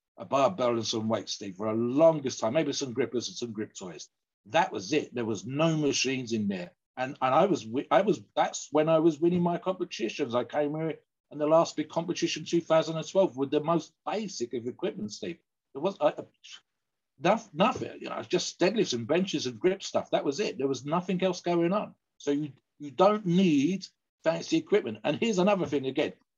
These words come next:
And it sounds like the sort of stories our fathers tell you when they say about, you know, going to s-,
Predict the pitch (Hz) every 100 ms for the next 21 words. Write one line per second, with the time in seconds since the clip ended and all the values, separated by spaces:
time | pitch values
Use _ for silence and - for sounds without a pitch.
0 | - 156 208 196 233 233 196 202 - -
1 | 180 - - 165 170 147 156 156 - 151
2 | 147 104 107 - 123 117 127 127 127 117
3 | 131 110 131 - _ _ _ 143 120 120
4 | - - 147 151 - 123 -